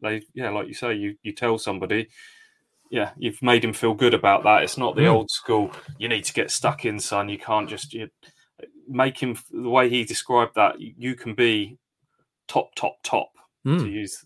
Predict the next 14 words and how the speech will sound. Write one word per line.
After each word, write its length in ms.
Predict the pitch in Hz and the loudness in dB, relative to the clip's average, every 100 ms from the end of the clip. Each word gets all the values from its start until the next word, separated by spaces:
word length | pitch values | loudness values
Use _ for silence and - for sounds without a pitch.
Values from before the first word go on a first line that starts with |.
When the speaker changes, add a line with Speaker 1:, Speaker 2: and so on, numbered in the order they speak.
| - | -18
Speaker 1:
McKenna's 380 | 107 113 104 95 | -6 -4 -4 -6
phrase, 480 | - 107 107 104 - - | -2 0 0 -4 -8 2
at 220 | 117 - - | 2 2 -2
the, 160 | 117 104 - | -4 -4 -6
at 140 | 120 117 | -4 -2
the 120 | 131 | -2
off 160 | 156 - | -2 -6
the 60 | |
ball 200 | 117 113 | -6 -4
stuff 360 | 104 - 101 - | -4 -4 -6 -6
as 100 | 107 | -8
well. 320 | 113 127 107 | -2 0 -2
And, 160 | 107 110 | -4 -4
uh, 140 | 110 | -6